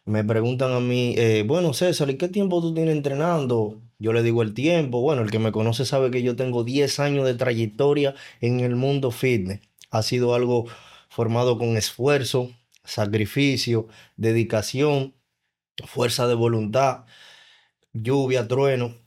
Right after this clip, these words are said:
Y honestamente la gente me pregunta a mí que cuál es el método correcto para incrementar la masa muscular. Y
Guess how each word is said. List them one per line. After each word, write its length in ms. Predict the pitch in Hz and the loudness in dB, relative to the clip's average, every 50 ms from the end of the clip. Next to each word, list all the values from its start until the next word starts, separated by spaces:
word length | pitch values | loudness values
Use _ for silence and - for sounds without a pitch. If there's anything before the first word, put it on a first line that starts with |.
| _ _ _ _ _ - - | _ _ _ _ _ -4 -2
Y 180 | 143 151 151 156 | 0 2 2 2
honestamente 640 | 156 160 165 170 175 196 185 180 180 170 160 165 | 2 2 0 0 0 0 0 2 2 2 2 2
la 120 | 160 156 147 | 2 2 2
gente 220 | 160 170 170 180 | 0 0 0 0
me 120 | 180 180 175 | 0 0 0
pregunta 400 | 170 170 160 165 175 175 170 170 | 0 0 0 0 0 0 0 0
a 60 | 165 | 0
mí 280 | 143 135 127 131 127 - - - - - - - - _ _ _ _ | 0 0 -2 -4 -8 -14 -20 -20 -20 -20 -20 -20 -20 _ _ _ _
que 420 | - 135 135 135 131 127 127 - - - _ _ _ _ _ _ _ _ | -2 0 2 2 2 0 0 -4 -14 -20 _ _ _ _ _ _ _ _
cuál 220 | _ - 156 156 180 | _ -4 -2 0 2
es 120 | 190 190 | 2 2
el 140 | 185 180 170 | 2 2 2
método 480 | 165 170 180 175 165 175 170 170 165 165 | 2 2 0 0 0 2 2 2 2 0
correcto 480 | 160 151 147 156 156 151 147 151 135 | 0 0 2 2 2 2 0 -2 -2
para 160 | 135 139 139 | 0 0 0
incrementar 760 | 135 131 131 131 135 135 127 123 120 127 139 143 151 135 - - _ - | -2 -2 -2 -2 0 0 -2 -2 0 0 0 0 0 -2 -6 -10 _ -4
la 140 | 131 127 127 | -4 -2 0
masa 300 | 127 131 135 - 147 135 | 0 0 0 0 0 0
muscular. 640 | 135 127 113 - - 117 120 135 143 135 110 - - | 0 -2 -2 -4 -2 0 2 2 2 0 -2 -4 -4
Y 340 | 131 120 117 117 113 110 - | -2 0 2 2 2 0 -2